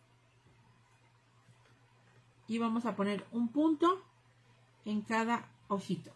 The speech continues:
Así. ¿Ok? Y vamos a traer entonces un, eh, un pincel liner. ¿Dónde estás, pincel liner? Estos sí yo los agarré hace rato, aquí están.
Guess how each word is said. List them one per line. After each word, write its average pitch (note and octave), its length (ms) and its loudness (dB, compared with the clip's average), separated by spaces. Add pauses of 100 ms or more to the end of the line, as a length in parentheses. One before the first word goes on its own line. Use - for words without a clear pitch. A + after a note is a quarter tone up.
(100)
Así. G3 440 0 (1040)
¿Ok? A3 200 -8 (640)
Y B3 100 -4
vamos C#4+ 300 4
a C#4 140 2
traer B3 160 0
entonces C4 600 -6 (160)
un, B3+ 320 -4 (160)
eh, G#3 460 0 (1500)
un C#4 1000 2
pincel A#3+ 360 2
liner. B3+ 360 2 (1120)
¿Dónde A#3+ 240 2
estás, C4+ 380 -2
pincel C#4 420 0
liner? C#4+ 440 4
Estos G3+ 300 -2
sí G#3+ 100 -4
yo G#3 120 2
los G#3+ 160 0
agarré A#3 280 0
hace B3 160 -4
rato, A#3+ 220 -2
aquí G#3+ 120 -8
están. B3+ 280 -4